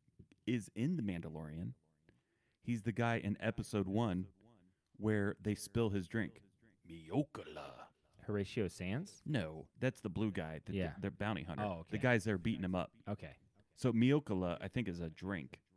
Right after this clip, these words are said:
Speaker 2: Okay.
Speaker 1: 'Cause they repeat that word two or three times.
Speaker 2: Yeah.
Speaker 1: Miokola.
Speaker 2: <laughs>
Speaker 1: We're watching. Harrison goes, "Is that guy from Mandalorian?" I said, "Miokola?" He goes, "Yeah." I said, "Yeah, I think so."
Speaker 2: It's impressive. How many
Speaker 1: Yeah.
Speaker 2: times have you seen The Mandalorian?
Speaker 1: I've seen a few.
Speaker 2: Sounds like it.
Speaker 1: Miokola.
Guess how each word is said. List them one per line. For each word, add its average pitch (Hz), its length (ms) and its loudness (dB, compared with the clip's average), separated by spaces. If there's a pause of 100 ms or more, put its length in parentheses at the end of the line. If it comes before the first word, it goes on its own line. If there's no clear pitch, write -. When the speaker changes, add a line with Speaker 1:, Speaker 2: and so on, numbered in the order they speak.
(180)
Speaker 2:
Okay. 98 180 -6
Speaker 1:
'Cause 107 120 4
they 117 100 4
repeat 107 380 4
that 69 120 -4
word 95 180 0
two 95 100 -6
or 90 40 -2
three 82 140 -8
times. 78 180 -6
Speaker 2:
Yeah. 85 200 -2 (200)
Speaker 1:
Miokola. 85 920 -6 (120)
Speaker 2:
<laughs> 151 80 -2 (1600)
Speaker 1:
We're 104 100 6
watching. 98 260 4
Harrison 107 280 0
goes, 92 180 -2
"Is 101 80 -4
that 143 140 0
guy 233 160 -2
from 120 160 2
Mandalorian?" 135 500 0 (180)
I - 40 -12
said, 107 220 -4
"Miokola?" 175 580 0 (200)
He 95 80 -6
goes, 95 200 -4
"Yeah." 143 140 -2
I - 500 -16
said, 107 160 -8
"Yeah, 131 120 -4
I 107 40 -6
think 107 160 -8
so." - 80 -10
Speaker 2:
It's - 80 -6
impressive. 82 420 -6 (200)
How - 100 -18
many - 120 -8
Speaker 1:
Yeah. 240 80 -6
Speaker 2:
times 226 120 -6
have 214 100 -4
you 202 60 -8
seen 233 180 -8
The 196 60 0
Mandalorian? 78 420 0
Speaker 1:
I've 381 220 -6
seen 143 180 -2
a 92 80 0
few. - 240 -12 (160)
Speaker 2:
Sounds 220 320 -2
like 78 180 -4
it. 71 140 -10 (180)
Speaker 1:
Miokola. 76 920 -4